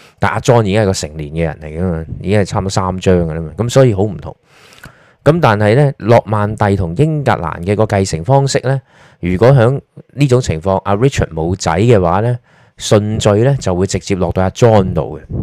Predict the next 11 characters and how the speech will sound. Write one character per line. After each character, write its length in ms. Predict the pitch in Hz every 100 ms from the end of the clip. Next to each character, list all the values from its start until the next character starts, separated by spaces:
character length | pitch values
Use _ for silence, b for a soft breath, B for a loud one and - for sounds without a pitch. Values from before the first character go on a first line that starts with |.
| - _ b b b b b b
即 140 | - 143
係 80 |
話 100 | 98
提 100 | 92 92
議 220 | 92 101
同 180 | - 76
一 60 | 107
輩 380 | - 101 90 87 - -
嚟 100 | 80
計 180 | 90 82
嘅。 180 | 78